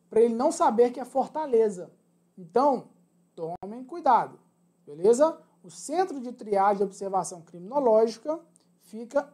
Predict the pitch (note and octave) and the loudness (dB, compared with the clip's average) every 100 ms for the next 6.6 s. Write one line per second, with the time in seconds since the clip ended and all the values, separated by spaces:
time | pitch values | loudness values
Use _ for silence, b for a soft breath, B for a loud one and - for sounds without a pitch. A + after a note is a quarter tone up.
0 | _ A#3+ B3 - - - D3+ E3 _ - | _ -18 -18 -18 -20 -20 -16 -18 _ 0
1 | C#4+ C4+ B3 A3+ F3 D3 - _ _ _ | 2 6 6 4 0 -10 -18 _ _ _
2 | _ _ G3 F3 G#3 A#3+ A#3+ C#4+ B3+ B3 | _ _ -2 4 6 6 4 4 4 4
3 | C4+ B3+ C#4+ C4 D#4 D4+ B3 A3 F3 C#3 | 4 4 4 4 4 4 6 6 4 -2
4 | _ _ _ _ _ _ _ _ _ F3 | _ _ _ _ _ _ _ _ _ 0
5 | F3+ F#3 F#3 F3+ G3 A#3+ A3+ G3+ G3+ F#3+ | 2 2 2 0 0 -4 -10 -12 2 6
6 | A#3 C4+ D4 D4+ - | 6 4 -4 -12 -18